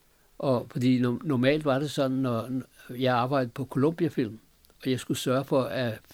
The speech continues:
samtlige film til biografen rundt omkring i Danmark skulle, øh, ud til tiden, og, øh, det var, øh, mange gange et svært stykke arbejde med at få filmen til at, at, at passe til de tider. Og så når jeg havde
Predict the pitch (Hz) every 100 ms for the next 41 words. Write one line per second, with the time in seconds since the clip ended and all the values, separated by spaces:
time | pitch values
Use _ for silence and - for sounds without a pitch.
0 | - _ _ _ - - 143 131 170 -
1 | 151 139 - - - - - 131 113 104
2 | - 123 120 113 120 131 107 113 - 123
3 | - - 117 - 165 110 101 120 117 -
4 | 135 117 107 98 - - - - 123 110
5 | - 143 143 151 131 147 147 156 151 -
6 | - 123 110 - - - 131 107 131 127
7 | 131 110 117 110 117 117 120 110 113 110
8 | - - 135 113 - - _ _ - -
9 | 131 110 101 113 113 - _ _ - 117
10 | 110 107 135 117 98 131 117 131 - 127
11 | 113 107 110 - - - - 127 113 -
12 | 117 - 117 127 - 151 131 113 - 135
13 | - 113 120 127 - - - 120 185 180
14 | 147 123 131